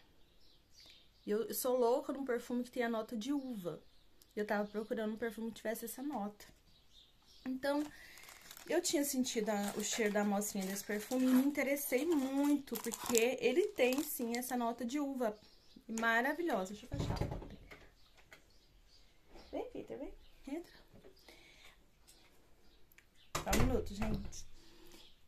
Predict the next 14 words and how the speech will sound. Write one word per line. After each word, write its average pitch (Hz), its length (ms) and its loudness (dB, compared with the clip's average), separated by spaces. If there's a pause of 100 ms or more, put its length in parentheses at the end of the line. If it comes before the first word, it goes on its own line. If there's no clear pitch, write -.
(140)
Gente, 277 220 -2
esse 226 100 -6
aqui 220 140 -4
é - 20 -2
a 226 40 0
embalagem 226 460 0
dele. 208 440 -2 (260)
Ele 214 160 0
tem 233 120 -2
uma 226 160 0
nota 220 280 -2
de 208 160 -4
uva 220 180 -6
maravilho-, 220 1200 0